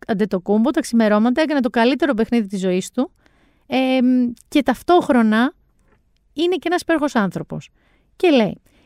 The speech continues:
«Είναι όμως μια ιστορία ατομικής περηφάνειας με εθνικές προεκτάσεις», ο Παναγιώτης Μένεγος. Όχι το αντίθετο.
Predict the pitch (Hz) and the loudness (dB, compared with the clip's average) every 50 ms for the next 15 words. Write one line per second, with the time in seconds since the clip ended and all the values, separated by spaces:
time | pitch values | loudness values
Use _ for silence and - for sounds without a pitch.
0 | _ _ - 311 392 392 392 370 381 381 370 262 330 359 359 - - 285 285 320 | _ _ -4 -2 -2 0 0 0 0 0 -2 -2 0 -2 -2 0 0 0 2 2
1 | 339 - 330 262 247 226 - 330 - - 320 240 226 - - 220 208 208 220 247 | 0 0 0 0 0 0 -2 -4 -2 -2 -2 -2 -2 0 0 0 2 2 2 0
2 | 233 254 247 - 233 220 226 269 - - 285 277 - - - 262 233 196 165 - | 0 0 -2 0 -2 -2 -2 -2 -2 -2 -4 -4 -2 0 2 2 2 2 0 -4
3 | - 180 165 - - 170 190 185 185 180 175 160 - 185 170 165 170 165 165 170 | -8 -12 -12 -10 -6 -4 -2 -2 0 -2 -2 -4 -4 -6 -4 -4 -6 -6 -6 -8
4 | - - _ _ _ _ _ _ _ _ - 302 349 - - - 226 202 180 185 | -10 -12 _ _ _ _ _ _ _ _ 2 2 2 2 2 0 0 0 0 0
5 | 175 - - 180 - - 170 156 | -4 -6 -8 -12 -16 -16 -18 -20